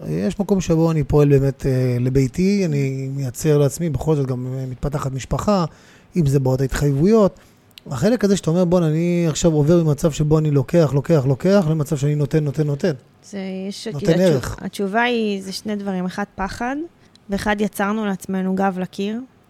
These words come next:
Speaker 2: שאמרנו שאנחנו קמים בבוקר ואנחנו משנים את החיים, כי הרבה אנשים יושבים לשיחות, אם זה זוגי-,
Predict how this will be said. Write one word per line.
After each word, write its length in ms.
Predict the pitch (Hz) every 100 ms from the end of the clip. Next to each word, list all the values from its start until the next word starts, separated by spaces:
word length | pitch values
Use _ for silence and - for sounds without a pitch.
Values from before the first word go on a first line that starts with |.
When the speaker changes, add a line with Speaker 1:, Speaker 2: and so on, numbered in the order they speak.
| _
Speaker 2:
שאמרנו 500 | - 190 190 196 214 214
שאנחנו 800 | 196 185 180 180 - 190 - -
קמים 300 | 202 208 214
בבוקר 380 | 185 190 233 208
ואנחנו 340 | 185 175 190
משנים 400 | 185 190 196 202
את 80 | 208
החיים, 320 | - 196 202
כי 200 | 196 214 196 _ - - - -
הרבה 260 | 196 220
אנשים 320 | 277 262 240 220
יושבים 340 | 190 202 202
לשיחות, 580 | 202 - - 196 190 190
אם 120 | 196
זה 120 | 190
זוגי-, 380 | 185 180 170